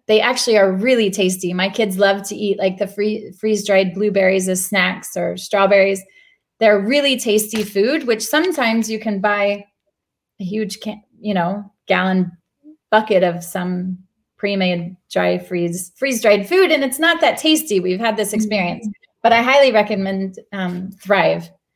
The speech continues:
Speaker 1: Uh, you can see that link somewhere on here soon.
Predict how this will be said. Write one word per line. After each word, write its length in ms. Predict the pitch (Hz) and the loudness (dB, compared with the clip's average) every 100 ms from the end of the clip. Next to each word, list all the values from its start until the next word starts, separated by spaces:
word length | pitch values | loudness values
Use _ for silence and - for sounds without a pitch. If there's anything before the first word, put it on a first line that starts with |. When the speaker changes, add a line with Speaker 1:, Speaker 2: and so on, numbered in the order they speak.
| _ _ _ _ _ _ - | _ _ _ _ _ _ -14
Speaker 1:
Uh, 240 | 196 190 185 | -6 -4 -4
you 140 | 196 | -6
can 160 | 202 202 | -6 -6
see 220 | 185 214 | -6 -4
that 220 | 185 170 180 | -2 -2 -2
link 360 | 214 262 - _ _ _ _ _ | -2 -4 -10 _ _ _ _ _
somewhere 360 | - - 202 196 | -10 -6 -4 -2
on 140 | 190 | 0
here 180 | 190 202 | 0 -2
soon. 380 | 190 214 302 415 | -4 -2 -2 -4